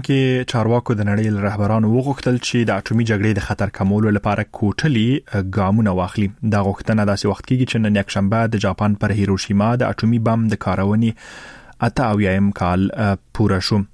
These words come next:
په دغه رم-، مراسمو کې تر سلو د ډیرو هیوادونو چارواکو له دې اټومي حملې ژوندي پاتې شوو کسانو، د وژل شوو خپلوانو او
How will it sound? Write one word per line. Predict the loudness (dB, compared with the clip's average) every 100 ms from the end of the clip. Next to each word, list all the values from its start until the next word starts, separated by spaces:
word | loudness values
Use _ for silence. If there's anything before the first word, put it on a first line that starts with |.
| -4
په | 0 2
دغه | 0 0
رم-، | 0 -2 -2 0
مراسمو | 0 0 0 0
کې | 0 -2 -2 -2
تر | 0 -2 -4 -2
سلو | 0 2 2 0
د | 0 2 2
ډیرو | 2 0
هیوادونو | 0 0 0 0
چارواکو | -2 0 0 0 -2 -2 0
له | 0 2
دې | 2 0
اټومي | 0 0 2
حملې | 2 0 0 0
ژوندي | 0 2 2 0 -2
پاتې | -4 -4 -2
شوو | -2 -2
کسانو، | -2 0 0 0 -4 -14 -18 -8 0
د | 2
وژل | 2 0
شوو | 0 0 0
خپلوانو | 0 0 0 0
او | 0